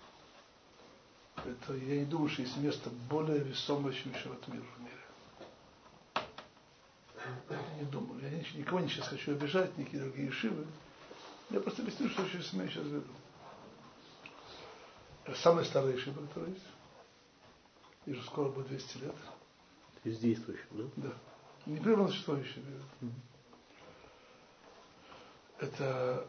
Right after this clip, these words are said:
Speaker 1: сейчас, я думаю, что крупнейшее место Торы в мире.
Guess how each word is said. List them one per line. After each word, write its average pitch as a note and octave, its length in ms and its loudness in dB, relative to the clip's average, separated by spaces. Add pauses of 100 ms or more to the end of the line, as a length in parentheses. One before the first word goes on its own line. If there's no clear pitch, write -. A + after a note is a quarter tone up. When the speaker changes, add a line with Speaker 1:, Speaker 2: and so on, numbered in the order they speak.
(920)
Speaker 1:
сейчас, C3 320 2
я - 80 -8
думаю, C3+ 160 -4
что - 80 -6
крупнейшее C3 500 6
место - 200 -4
Торы B2 200 -4
в A#2 140 -6
мире. B2+ 240 -2